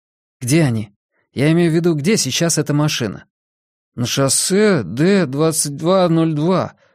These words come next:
в долине Вара". Анаис наклонилась к экрану. "А точнее?"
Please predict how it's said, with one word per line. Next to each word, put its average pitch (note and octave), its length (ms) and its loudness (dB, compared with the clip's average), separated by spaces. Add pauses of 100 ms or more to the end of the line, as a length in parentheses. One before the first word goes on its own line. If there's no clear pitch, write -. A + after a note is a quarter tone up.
в B2 100 -4
долине D#3 440 2
Вара". E3+ 420 -2 (680)
Анаис A2+ 480 -2
наклонилась A#2 600 -4
к - 80 -10
экрану. G2 480 -8 (600)
"А B2 120 -4
точнее?" B2+ 720 -2